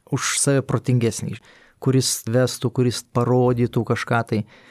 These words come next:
Tai vat kaip įstojau pas Marijonus, buvo amžinatilsį tokie du kunigai, kurie buvo mano mokytojais. Vincentas Inkratas, kuris mane mokė hebrajų kalbą,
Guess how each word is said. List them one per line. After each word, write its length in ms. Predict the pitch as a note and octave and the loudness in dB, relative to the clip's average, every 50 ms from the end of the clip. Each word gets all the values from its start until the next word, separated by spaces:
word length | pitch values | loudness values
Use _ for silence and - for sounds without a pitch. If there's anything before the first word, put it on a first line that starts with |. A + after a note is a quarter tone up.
| - - - - - - _ _ _ | -20 -20 -20 -20 -20 -20 _ _ _
Tai 160 | _ - B2+ B2+ | _ 0 0 2
vat 160 | C3 D3 D3 | 2 2 0
kaip 240 | - - C#3+ C3+ - | 2 0 0 2 4
įstojau 640 | C3+ C3 C3+ C#3 - C#3 - - - D3+ D#3 D#3+ C#3+ | 4 4 4 2 2 0 -2 0 0 2 2 2 4
pas 160 | D3 C3 - | 2 0 0
Marijonus, 680 | - B2+ B2 A#2+ A#2+ B2 C#3 D3+ D#3 C#3+ B2+ A2+ - - - _ _ _ _ _ _ - | 2 2 4 4 4 4 4 4 4 2 2 0 -2 -6 -6 _ _ _ _ _ _ -2
buvo 480 | A#2 A2+ A2 A2 A2 B2+ C3+ B2 A#2+ A#2 | 0 0 2 2 2 2 2 4 2 2
amžinatilsį 640 | A2+ A2+ G#2 A2 A#2+ A#2+ A#2+ A#2+ - A#2 G#2+ - B2+ | 2 0 0 2 2 2 2 0 -2 -4 -2 -4 -4
tokie 300 | - - A2 - B2+ A#2+ | -2 -2 -2 0 -2 0
du 140 | A2+ C3 B2+ | 0 -2 0
kunigai, 300 | - A#2+ A2+ A2+ A2+ B2 A#2 | 0 0 0 2 2 0 0
kurie 220 | - B2 A#2 A#2+ A#2 | 0 0 0 0 2
buvo 160 | A#2 A#2+ A#2 | 2 2 2
mano 240 | A#2 A2+ A2+ A2+ A2 | 2 2 2 2 2
mokytojais. 720 | G#2+ G2+ G2 G2 - - - - C3+ D3 D#3+ E3 D#3 - - _ _ _ _ _ _ _ _ _ _ _ _ - _ _ _ _ _ _ _ _ _ _ | 2 0 0 -2 -4 -6 -2 -2 0 0 0 0 -2 -4 -10 _ _ _ _ _ _ _ _ _ _ _ _ -20 _ _ _ _ _ _ _ _ _ _
Vincentas 560 | A2+ A#2 A#2+ A2+ - C3+ C3 B2+ B2+ A#2 - - | 0 0 0 2 0 0 0 0 0 0 2 2
Inkratas, 540 | C3+ B2+ A#2 - C3+ C3 - C#3+ C3 - | 2 2 4 2 0 0 0 -2 -2 -2
kuris 380 | - - B2 A2+ A#2 A2+ - - | -2 -2 0 2 2 0 0 0
mane 300 | - A#2+ A#2 A2+ A2+ A2+ A2+ A2+ A2 A2 G#2+ G#2 G#2 G#2+ | 0 0 2 2 2 2 2 2 2 2 2 2 0 0
mokė 380 | G#2+ A2 G#2+ A2 G#2+ - A2+ | 0 0 0 -2 0 0 -2
hebrajų 480 | G#2 A2+ A2+ A2+ A2+ A2 A2 A2 A2 G#2+ | 0 0 0 0 0 0 2 2 0 0
kalbą, 460 | - - A#2+ B2 C3 C#3 D3 D#3+ E3 | 0 0 0 0 2 0 0 0 -2